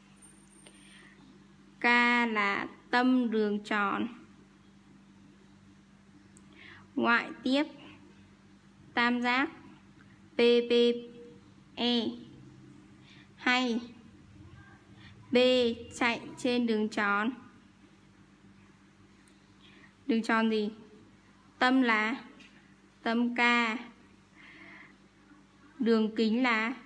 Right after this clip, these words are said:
B E, hay nói cách khác là bán kính là B E trên hai.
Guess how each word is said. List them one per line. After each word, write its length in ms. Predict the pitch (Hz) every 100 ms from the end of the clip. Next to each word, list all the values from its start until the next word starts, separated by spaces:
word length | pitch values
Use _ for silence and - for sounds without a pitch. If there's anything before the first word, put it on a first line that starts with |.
| - -
B 80 | 254
E, 520 | 247 247 247 254 247 247
hay 140 | - 240
nói 180 | 220 220
cách 160 | 262 311
khác 160 | 285
là 120 | 240
bán 300 | 247 208 214
kính 220 | 226 214 233
là 100 | 226
B 100 | 220
E 320 | 233 233 226 233
trên 140 | 226
hai. 340 | 254 240 240